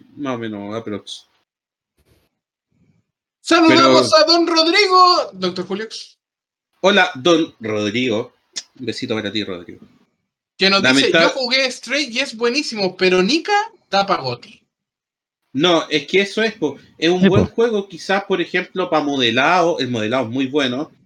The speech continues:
Speaker 1: De-, allí difiero mucho contigo. Los escenarios son muy bonitos, también realizados. Pero como dice Dela, son puzzles nomás, po. El gato no pelea contra ningún jefe. Bueno, al final, eh, los matáis resolviendo
Speaker 2: Nada.
Speaker 1: puzzles.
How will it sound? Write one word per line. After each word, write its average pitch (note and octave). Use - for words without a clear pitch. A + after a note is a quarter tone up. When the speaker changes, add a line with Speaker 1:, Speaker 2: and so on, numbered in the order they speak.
Speaker 1:
De-, A#2
allí B2+
difiero C3+
mucho D3
contigo. C#3
Los B2
escenarios C#3
son C#3+
muy C#3+
bonitos, C#3+
también B2
realizados. C#3
Pero C3+
como C3+
dice D3
Dela, D3+
son C#3+
puzzles A#3
nomás, G#2+
po. A#2
El A2+
gato C#3
no C3
pelea C3+
contra B2+
ningún G#2+
jefe. C#3+
Bueno, D3+
al B2
final, D3
eh, C3
los A#2+
matáis B2+
resolviendo C3+
Speaker 2:
Nada. G#3
Speaker 1:
puzzles. D3+